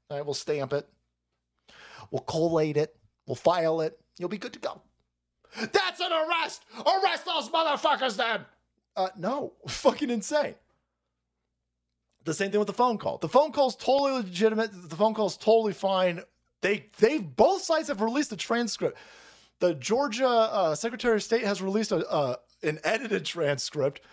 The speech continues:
Donald Trump's team has released another transcript that points out that Raffensperger's transcript is edited.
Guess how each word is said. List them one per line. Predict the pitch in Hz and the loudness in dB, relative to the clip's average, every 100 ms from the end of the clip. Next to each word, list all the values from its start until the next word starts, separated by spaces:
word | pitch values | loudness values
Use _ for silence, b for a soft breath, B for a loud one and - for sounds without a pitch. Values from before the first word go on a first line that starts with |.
| B B - | B B 0
Donald | 185 220 | 2 2
Trump's | - 247 262 - | 0 -2 -2 -8
team | - 180 175 | -6 -4 -4
has | 165 170 147 139 | -2 -2 -2 -4
released | 165 170 160 | -2 0 -2
another | 185 147 190 208 | -2 2 2 0
transcript | - 160 151 147 185 160 | -2 -4 -4 -4 -4 -2
that | 135 | -2
points | - 160 156 | 0 -2 0
out | 185 180 | -2 2
that | 160 139 175 | 2 0 2
Raffensperger's | 147 135 - 139 127 139 131 123 117 | 2 2 0 -10 -4 -2 -2 -4 -4
transcript | - 147 139 - - 139 135 | -4 -4 -4 -8 -4 -4 -4
is | 160 104 - | -4 -4 0
edited. | 151 160 120 110 | -2 -2 -6 -6